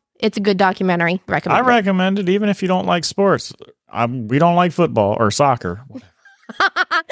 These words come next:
Speaker 1: You can tell you just watched the documentary.
Speaker 2: Yeah. We don't,
Speaker 1: Football, football.
Speaker 2: we don't like soccer, and we watched it, and it was good.
Speaker 1: Yeah, I think we're trying to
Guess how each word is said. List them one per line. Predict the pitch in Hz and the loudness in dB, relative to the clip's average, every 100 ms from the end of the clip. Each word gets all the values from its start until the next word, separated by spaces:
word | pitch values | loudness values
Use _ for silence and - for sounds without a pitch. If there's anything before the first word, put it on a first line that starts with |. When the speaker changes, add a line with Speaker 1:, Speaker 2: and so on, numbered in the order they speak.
| - 403 | -4 2
Speaker 1:
You | 339 | 4
can | 294 | 4
tell | 285 226 | 2 2
you | 226 | 2
just | 226 240 | 2 2
watched | 202 285 | 2 2
the | 269 | 0
documentary. | - - - 320 392 349 123 | 0 -2 -2 -2 2 2 2
Speaker 2:
Yeah. | 151 165 117 - - - _ | 2 0 0 -4 -10 -14 _
We | 143 | 0
don't, | 156 143 107 | 2 2 0
Speaker 1:
Football, | 277 359 359 - 120 | -2 -2 -2 -4 -6
football. | 123 | -6
Speaker 2:
we | 139 | -2
don't | 143 160 | 0 2
like | 143 147 | 2 0
soccer, | - 151 156 151 107 101 | 0 2 2 2 0 0
and | 123 104 101 101 98 | 0 -2 -2 0 2
we | 113 | 2
watched | 123 92 90 - - | 4 4 2 -2 -2
it, | 95 113 - _ _ - | 0 0 -2 _ _ 0
and | 131 | 2
it | |
was | 180 220 | 4 2
good. | 339 294 - _ _ _ _ _ _ _ | 2 0 -2 _ _ _ _ _ _ _
Speaker 1:
Yeah, | 233 214 | -2 0
I | |
think | 214 285 | 0 0
we're | 285 | 0
trying | 240 240 240 | 2 2 4
to | 214 196 | 2 2